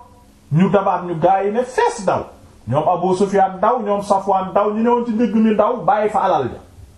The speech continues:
Fa asaaba tilka al-'ir, mu jël njëgg ma yépp, wa ma fiha ak la fa ne.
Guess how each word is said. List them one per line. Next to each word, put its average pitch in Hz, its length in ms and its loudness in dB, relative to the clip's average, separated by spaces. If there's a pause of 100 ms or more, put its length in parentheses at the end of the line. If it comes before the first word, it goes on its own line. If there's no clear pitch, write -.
(1500)
Fa 160 240 0
asaaba 180 400 0
tilka 175 380 0
al-'ir, 170 400 0
mu 170 180 -4
jël 175 200 2
njëgg 156 260 -2 (100)
ma 160 160 2
yépp, 220 220 2 (1200)
wa 160 200 2
ma 170 220 0
fiha 160 420 0
ak 147 120 -2
la 143 140 2
fa 139 160 0
ne. 120 160 -4